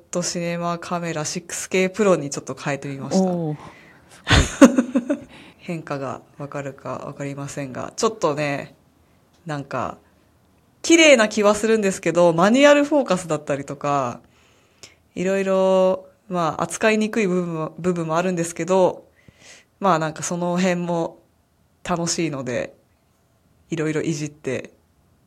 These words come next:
Speaker 1: <laughs> いろんな工夫をして、またスタジオをアップデートしているところです。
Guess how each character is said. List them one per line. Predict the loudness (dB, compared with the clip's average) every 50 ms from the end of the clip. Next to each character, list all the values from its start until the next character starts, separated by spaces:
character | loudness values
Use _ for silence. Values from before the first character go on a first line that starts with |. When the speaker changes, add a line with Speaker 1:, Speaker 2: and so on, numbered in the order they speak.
| _ _ _ -6 -4 -4 -4 -4
Speaker 1:
<laughs> | -4 0 0 0 0 2 -2 -2 -2 -4 -8 -8 -8 -8 -10 -10 -6 -2
い | 0 0
ろ | 2 2
ん | 2 2
な | 0 0
工 | 0 0
夫 | 0 2 2 4 4 4
を | 2
し | 0 0 -2
て、 | -2 0 0 0
ま | -2 -4 -6
た | -4 -2 0 0 0 -2
ス | -6 -10
タ | -12 -12 -10
ジ | -10 -10
オ | -8 -8
を | -8 -10
ア |
ッ | -10
プ | -14 -12 -10
デ | -8 -8
ー | -8
ト | -8 -10 -12 -14 -16 _ -20 -20 -20 -20 -20 -20 -20 _ -20
し | -16 -10
て | -8 -6
い | -6 -6
る | -8
と | -10 -12
こ | -12 -10 -10
ろ | -8 -8
で | -6 -6 -4
す。 | -4 -6 -6 -8 -8 -10 -10 -12 -16 -20